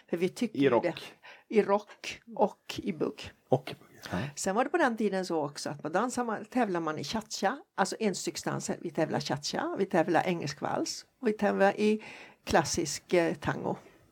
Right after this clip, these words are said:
Speaker 1: För då kunde man göra det på den tiden. Så kunde man bara dansa en sån dans. Så det var ingen som man fick något poäng för att man skulle bli något.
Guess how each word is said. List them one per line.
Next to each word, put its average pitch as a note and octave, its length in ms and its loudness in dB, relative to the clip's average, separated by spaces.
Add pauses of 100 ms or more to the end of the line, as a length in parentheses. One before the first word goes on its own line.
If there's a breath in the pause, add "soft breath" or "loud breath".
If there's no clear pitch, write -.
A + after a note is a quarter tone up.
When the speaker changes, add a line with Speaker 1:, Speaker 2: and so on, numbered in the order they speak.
(880 loud breath)
Speaker 1:
För G#3+ 100 0
då G3+ 100 4
kunde D#4 240 0
man D#4+ 120 2
göra D4 120 4
det F4 80 0
på D#4 100 0
den F#3+ 180 2
tiden. D#3+ 380 -6 (200)
Så A#3+ 60 -14
kunde D4+ 180 -2
man E4 180 0
bara A#3 200 6
dansa A3+ 340 0
en A#3 100 0
sån F#3 180 -2
dans. D#3 200 -2
Så F#3 80 0
det F3+ 80 0
var G3 120 6
ingen A#3 200 4
som G3 180 0
man E3 140 2
fick F#3 180 -4
något E3+ 180 -2
poäng E3+ 400 4
för E3 140 0
att D#3+ 120 -2
man D3+ 160 0
skulle E3 300 0
bli E3 280 4
något. D3 300 0